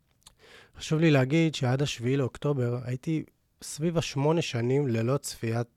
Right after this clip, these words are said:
חדשות בכלל. אה, הייתה עצירה של שבוע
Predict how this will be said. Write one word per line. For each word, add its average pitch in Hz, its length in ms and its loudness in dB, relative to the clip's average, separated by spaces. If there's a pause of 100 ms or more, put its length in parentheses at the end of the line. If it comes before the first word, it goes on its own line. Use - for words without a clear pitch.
חדשות 120 540 -6
בכלל. 110 480 -4 (1000)
אה, 113 200 -2
הייתה 143 240 4
עצירה 127 440 2
של 113 200 -4
שבוע 120 540 0